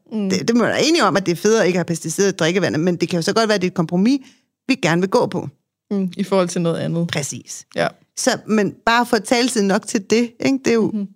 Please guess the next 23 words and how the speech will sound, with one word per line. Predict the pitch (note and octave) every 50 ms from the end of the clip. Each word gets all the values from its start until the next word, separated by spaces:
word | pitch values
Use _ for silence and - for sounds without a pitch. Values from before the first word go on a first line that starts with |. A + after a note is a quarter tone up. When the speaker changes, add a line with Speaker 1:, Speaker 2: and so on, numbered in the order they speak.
| _ _ _ _ _ -
Speaker 2:
altså, | F#3 E3+ F#3 F3+ E3+ - _ _ _ _ _ _ _ -
og, | - - - -
og, | - - - - - -
og, | E3+ G3 F#3 - -
og | D#3 D3+ F3 G3 - -
også | E3 F3+ G#3 G#3 - D#4+ E4 C#4+ -
en, | G3 G3+ G3+ F#3+ F#3+
bare | F#3+ F#3+ F#3 F#3
ind | F#3+ F#3
i | E3+
ens | F3 F3+ F3 -
egne | - E3 F#3 A3+ C#4+ D#4
tanker, | - - A#3 G#3+ G#3 G#3+ G#3+ G#3 A3+ A3 A3 G#3+
eller, | F#3 E3 D#3+ D#3+ D3+ D3+ D3 _ _ _ _ _ _ _ _ _ _ _ _ _ _ _ _ _ _ _ _ _ _ _ -
øh, | F3+ D#3+ E3 D#3+ D3+ D#3 D#3 D#3 _ _ _ _ F#3+
ja. | F#3 F#3+ F#3 _ _ _ _ _ _ _ _ _ _ _ -
Speaker 1:
Men | A3+ G#3
det | A#3 B3+ B3
der, | A#3+
du | G#3 A3
sagde | A3+ - G#3+ G#3+ G#3+
med, | G#3+ G#3 G3+
at | G3+ D3+ - - F3 F#3 -